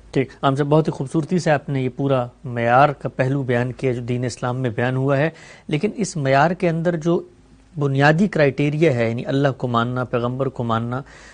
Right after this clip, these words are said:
تو اگر کوئی مسلمان نسل میں پیدا ہوتا ہے، اس کے والدین مسلمان ہیں، تو اس کے لیے تو معیار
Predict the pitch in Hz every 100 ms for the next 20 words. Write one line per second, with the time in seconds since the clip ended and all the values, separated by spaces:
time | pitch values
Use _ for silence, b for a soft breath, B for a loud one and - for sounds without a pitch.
0 | B - - - 151 202 196 196 175 143
1 | 135 127 135 165 160 - 165 131 160 156
2 | 147 123 123 135 123 120 135 131 - 127
3 | 117 117 135 127 - 117 120 135 123 120
4 | B B B - - 180 - 220 190 202
5 | 202 196 156 131 127 139